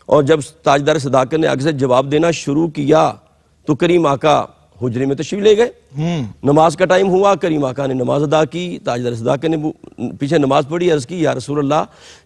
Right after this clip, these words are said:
Speaker 1: जब तक वो मुझे बुरा कहता रहा और आप मुस्कुराते रहे, और जब मैंने उसको जवाब दिया कि ये ऐब मेरे अंदर नहीं है, तो आप उठ के चले गए।" तो फरमाया, "जब तक तू जवाब नहीं दे रहा था, तो रब कायनात ने फरिश्ते भेजे थे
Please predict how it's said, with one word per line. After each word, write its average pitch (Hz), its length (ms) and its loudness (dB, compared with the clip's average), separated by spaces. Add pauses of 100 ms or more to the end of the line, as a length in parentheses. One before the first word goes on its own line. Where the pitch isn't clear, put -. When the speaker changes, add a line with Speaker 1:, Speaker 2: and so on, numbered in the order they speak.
Speaker 1:
जब 175 280 2
तक 247 200 2
वो 240 100 0
मुझे 220 240 2
बुरा 196 300 4
कहता 165 340 -2
रहा 143 380 0
और 160 220 0
आप 165 160 2
मुस्कुराते 156 680 0
रहे, 139 320 0
और 165 120 4
जब 135 180 0
मैंने 131 340 0
उसको 180 280 2
जवाब 143 440 2
दिया 139 480 0 (360)
कि 151 60 2
ये 180 220 4
ऐब 226 180 4
मेरे 208 260 2
अंदर 214 200 0
नहीं 220 280 2
है, 190 200 4
तो 190 420 0 (300)
आप 170 260 2
उठ 160 120 -6
के 185 100 -2
चले 202 280 2
गए।" 175 260 0 (380)
तो 156 60 -8
फरमाया, 175 320 0
"जब 165 240 0
तक 185 120 2
तू 190 200 -6
जवाब 156 360 2
नहीं 156 240 2
दे 175 200 2
रहा 131 220 -2
था, 156 320 -2 (320)
तो 170 200 -2 (320)
रब 196 260 2
कायनात 180 500 4
ने 226 100 0
फरिश्ते 208 400 0
भेजे 214 300 2
थे 160 200 -4